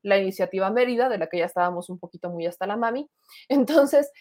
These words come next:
entra el, este, entendimiento bicentenario, entonces se sentaron los de, los miembros, los integrantes de la Junta de Coordinación Política para hablar justamente de ese tema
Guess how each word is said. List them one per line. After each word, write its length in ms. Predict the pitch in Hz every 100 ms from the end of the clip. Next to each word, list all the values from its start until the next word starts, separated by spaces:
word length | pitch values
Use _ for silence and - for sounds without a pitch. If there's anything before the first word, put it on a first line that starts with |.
| - -
entra 480 | 349 349 277 247 -
el, 540 | 220 208 202 202 190 -
este, 460 | 190 185 185 -
entendimiento 520 | 196 196 196 214 214
bicentenario, 800 | 240 233 240 254 302 302 302 440 _ _ -
entonces 500 | 208 220 220 233 226
se 140 | - 196
sentaron 420 | 185 190 240 233
los 240 | 208 -
de, 560 | 190 185 175 175 170 - _ _ _ -
los 140 | 196
miembros, 380 | 226 226 226 -
los 160 | 208 202
integrantes 440 | 196 208 220 226
de 80 | 233
la 100 | 196
Junta 200 | 214 214
de 60 | 208
Coordinación 460 | 208 202 208 220
Política 420 | 247 285 285 277 262
para 140 | 190
hablar 180 | 196 202
justamente 640 | - 285 - 190 185 185
de 100 | 190
ese 120 | 196 202
tema 320 | 220 208